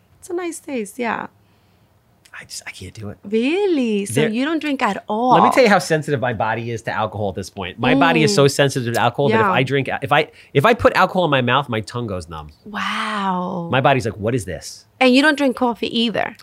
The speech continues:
Speaker 2: I only drink water. It's the only thing I
Speaker 1: Yeah,
Speaker 2: drink. Do you need me
Speaker 1: wow.
Speaker 2: hopped up on more energy and caffeine?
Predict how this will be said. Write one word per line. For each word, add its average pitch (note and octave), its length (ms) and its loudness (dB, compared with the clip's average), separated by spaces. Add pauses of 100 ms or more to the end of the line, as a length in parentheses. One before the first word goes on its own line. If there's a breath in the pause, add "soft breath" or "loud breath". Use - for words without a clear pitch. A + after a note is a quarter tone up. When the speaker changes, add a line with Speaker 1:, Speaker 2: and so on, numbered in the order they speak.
(220)
Speaker 2:
I D#3 120 2
only D#3+ 220 0
drink D3 200 -2 (100)
water. G2+ 380 -6 (280)
It's - 100 -16
the D3 200 -6
only - 260 4
thing - 160 -2
I A#2+ 60 2
Speaker 1:
Yeah, A3 460 -2
Speaker 2:
drink. - 20 -12
Do C#3+ 80 -4
you B3 260 -2
need D#3+ 240 -2
me D#3+ 240 0
Speaker 1:
wow. C#3 60 -4
Speaker 2:
hopped B2+ 340 -2
up C3+ 220 2
on A2 100 -2
more A2+ 220 2
energy A2 320 0
and G#2+ 80 -4
caffeine? A2 420 -2